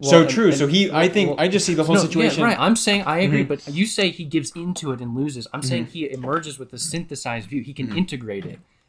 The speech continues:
Speaker 2: and, and he, like, gets back to
Speaker 1: Mm-hmm.
Speaker 2: the world. It's not like he's gonna,
Speaker 1: Mm-hmm.
Speaker 2: I don't think he's gonna be like her, who has to, like, who's, like, just, you know, in literal, I, like, I don't imagine him as being in such a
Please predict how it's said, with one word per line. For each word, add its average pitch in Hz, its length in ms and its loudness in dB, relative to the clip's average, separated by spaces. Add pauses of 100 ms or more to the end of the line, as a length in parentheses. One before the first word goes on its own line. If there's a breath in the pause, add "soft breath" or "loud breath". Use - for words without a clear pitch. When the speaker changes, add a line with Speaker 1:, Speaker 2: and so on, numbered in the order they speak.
Speaker 2:
and, 127 220 -2
and 131 160 0
he, 131 280 -6
like, 113 240 -2
gets 147 220 -2
back 131 360 -2
to 113 40 -12
Speaker 1:
Mm-hmm. 107 140 -6
Speaker 2:
the 123 80 -4
world. 110 320 -4
It's - 120 -12
not 139 140 -2
like 139 140 -6
he's 151 160 -6
gonna, 110 140 -2
Speaker 1:
Mm-hmm. 92 120 -12 (160)
Speaker 2:
I 127 80 2
don't 170 140 0
think 175 140 -2
he's 165 200 -4
gonna 147 180 -2
be 135 160 -2
like 135 220 0
her, 160 220 -2
who 135 140 -6
has 131 200 -6
to, 147 80 -6
like, 113 340 -4 (300)
who's, 143 180 -4
like, 120 240 -2
just, - 280 -8 (320)
you 139 80 -2
know, 110 360 -4 (440)
in 143 340 2
literal, 139 520 2 (680)
I, 143 100 0 (280)
like, 131 160 -2
I 139 80 0
don't 160 160 0
imagine 135 460 -4
him 123 180 -6
as 110 100 -6
being 127 320 -4
in 110 80 -4
such 123 320 -4
a 104 180 -2